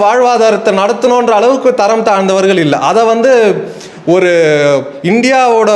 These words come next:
எத்தனை கோடி லட்ச மக்களோட, அம், பிரைம் மினிஸ்டரா இருக்கிறவரு நிச்சயமா இந்த மாதிரியான ஒரு தரம் தாழ்ந்த வன்மையான ஒரு, ஆ, ஒரு வார்த்தைகளை யூஸ் பண்ணியிருக்க கூடாது. இதை வந்து நான் நிச்சயமா ஏத்துக்க மாட்டேன். ஒரு சாமானியரா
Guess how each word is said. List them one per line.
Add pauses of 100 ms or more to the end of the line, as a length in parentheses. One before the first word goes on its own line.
(840)
எத்தனை
கோடி
லட்ச
மக்களோட, (600)
அம்,
பிரைம்
மினிஸ்டரா (100)
இருக்கிறவரு
நிச்சயமா
இந்த
மாதிரியான
ஒரு (380)
தரம்
தாழ்ந்த
வன்மையான
ஒரு, (220)
ஆ,
ஒரு
வார்த்தைகளை
யூஸ்
பண்ணியிருக்க
கூடாது.
இதை
வந்து
நான்
நிச்சயமா
ஏத்துக்க
மாட்டேன்.
ஒரு
சாமானியரா